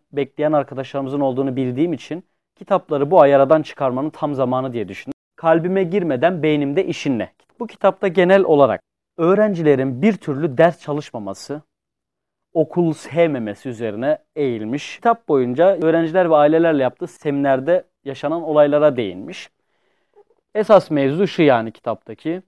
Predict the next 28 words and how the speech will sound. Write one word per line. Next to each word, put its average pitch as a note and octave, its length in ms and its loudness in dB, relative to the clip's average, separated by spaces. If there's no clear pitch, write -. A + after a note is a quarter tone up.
"Kalbime D3 440 2
girmeden B2+ 520 0
beynim B2 260 2
değişir B2+ 320 -2
ne?" A#2+ 120 -8
diyor F3+ 160 -2
ya. F#2 180 -6
İletişim G#3+ 500 2
konusunda B2+ 600 -2
diyor F#3+ 160 4
ki, G2+ 240 -8
"Aynı F3 380 4
dili D3 200 4
konuşanlar C#3 760 -4
değil, B2 260 -4
aynı E3 300 -2
duyguyu C#3+ 360 -2
paylaşanlar C3 720 -4
iyi G#2+ 180 -10
anlaşırlar." F2+ 640 -14
Mevlana'nın C3+ 640 -2
bu D3 80 -4
sözü B2 380 -8
bu D3+ 60 -16
kitabın C3 440 -14
temel A#2+ 260 -4
felsefesini C3 560 -8
oluşturuyor. D#3 440 -8